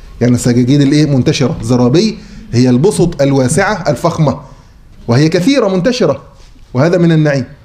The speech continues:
وذكر طبعا وصفها في، آه، آيات أخرى، قال ايه؟ "بطائنها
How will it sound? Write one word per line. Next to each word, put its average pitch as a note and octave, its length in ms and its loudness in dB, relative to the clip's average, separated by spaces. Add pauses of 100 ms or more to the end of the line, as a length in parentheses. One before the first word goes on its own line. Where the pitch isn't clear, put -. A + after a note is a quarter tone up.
(260)
وذكر D3+ 480 2
طبعا D#3 320 0
وصفها E3 280 0
في، C#3 340 0
آه، A2+ 540 -2
آيات D#3 200 2
أخرى، F3+ 320 0
قال D#3 180 0
ايه؟ D3+ 180 2
"بطائنها D#3+ 720 0